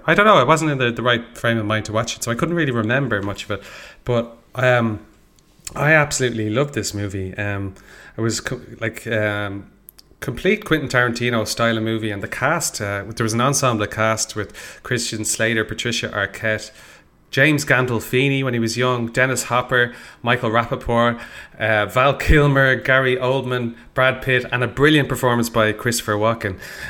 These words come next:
and it, which was only a cameo. Um, but this re-, I'd really recommend people watching this, and then listening to, to the, uh, the Rewatchables discuss it and break it down was just really satisfying afterwards. So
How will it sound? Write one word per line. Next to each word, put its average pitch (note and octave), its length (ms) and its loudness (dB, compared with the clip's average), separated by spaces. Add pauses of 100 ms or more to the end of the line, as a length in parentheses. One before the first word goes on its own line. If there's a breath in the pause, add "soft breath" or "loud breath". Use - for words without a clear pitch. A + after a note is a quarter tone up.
(140)
and A#2 560 2
it, B2+ 300 -2
which A#2 100 0
was A#2 120 0
only A#2+ 200 2
a G2 40 -2
cameo. A2+ 460 0 (380 loud breath)
Um, B2 420 4
but D#3 460 0 (220)
this G3+ 260 4
re-, F#3 200 6
I'd D#3 180 4
really G3 200 6
recommend D#3 800 2
people C#3 240 0
watching B2+ 320 2
this, A#2 180 2
and A#2+ 140 0
then E3 220 6
listening F3+ 420 2
to, C3 500 0 (240)
to C3 400 -2
the, A#2 360 2
uh, G#2+ 80 2
the G#2 100 -4
Rewatchables A2 960 -2
discuss - 460 -2
it A2+ 140 -2
and G#2+ 100 -8
break A#2 220 0
it A2+ 120 -6
down G#2+ 420 0 (380 loud breath)
was G#2 240 -4
just - 440 -8
really G2+ 240 -4
satisfying F#2 560 -4
afterwards. F#2+ 440 -8
So A#2+ 200 -2